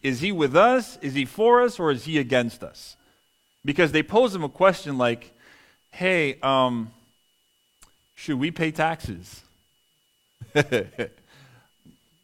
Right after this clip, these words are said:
There's some people who still think that today. Should we pay taxes?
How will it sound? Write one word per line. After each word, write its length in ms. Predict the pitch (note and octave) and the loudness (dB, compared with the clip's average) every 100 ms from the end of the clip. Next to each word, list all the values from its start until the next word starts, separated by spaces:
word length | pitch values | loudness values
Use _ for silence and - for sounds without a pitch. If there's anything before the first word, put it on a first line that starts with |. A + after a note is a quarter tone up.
| _ _ _ _ | _ _ _ _
There's 160 | F#3+ F3+ | -2 2
some 160 | A3+ | 0
people 300 | G#3+ A#3 G#3 | 2 2 2
who 100 | F3 | 0
still 240 | F3+ G#3 F#3 | 2 2 4
think 240 | F#3 E3+ | 0 0
that 320 | A#2 F2+ - _ _ _ _ _ _ _ _ | -2 -2 -10 _ _ _ _ _ _ _ _
today. 320 | C3+ A#2 E2+ - _ _ _ _ _ _ _ | -4 -4 -8 -14 _ _ _ _ _ _ _
Should 200 | - F#3+ | -4 0
we 120 | E3+ | 0
pay 220 | E3 D#3+ C#3 | 0 -2 0
taxes? 680 | C#3+ C3 - - - - | 2 0 -2 -14 -18 -20